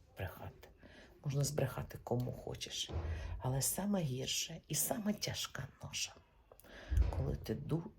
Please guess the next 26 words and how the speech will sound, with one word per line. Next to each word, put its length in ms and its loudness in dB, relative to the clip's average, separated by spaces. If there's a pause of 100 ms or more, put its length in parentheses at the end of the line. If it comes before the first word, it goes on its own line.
(100)
е, 40 0
брешеш 800 -2
самій 500 4 (120)
собі. 460 -4 (1080)
Так, 400 -2 (760)
мої 240 4
хороші, 520 -4 (1300)
я 240 4
не 160 -2
така. 340 -12 (1800)
І 80 -2
сестричка 600 -2
в 80 0
мене 320 -4 (260)
не 180 4
така. 360 -10 (800)
Я 60 4
не 60 6
хочу 400 -2
брехати 540 -2
в 200 -2
очі, 260 -4 (960)
а 60 4
поза 340 4
очі 280 2
думати 600 0